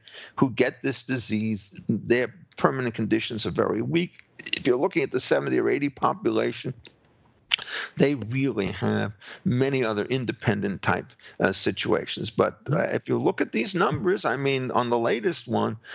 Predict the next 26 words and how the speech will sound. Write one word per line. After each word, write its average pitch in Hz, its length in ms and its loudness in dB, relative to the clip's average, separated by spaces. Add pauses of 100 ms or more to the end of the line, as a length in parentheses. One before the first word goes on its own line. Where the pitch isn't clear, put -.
(160)
the 123 120 4
Italian 180 560 0
situation 120 800 -2
suggests 110 600 0
it's - 220 -2
turning - 420 -2
already. - 440 -6 (580)
Um, 101 320 2
and 113 200 0
that 170 280 -2
is, 131 160 -4
remember, 131 480 -4 (180)
Italy 165 440 2
is 107 380 0
six, - 720 -6
about 82 400 -2
thirty-five, 147 760 -4 (280)
it's - 140 -4
about 104 280 -2
thirty-five 147 580 0
or - 60 0
forty 143 520 -2
percent - 440 -4
of 110 120 -8
the - 80 -4
total - 420 -6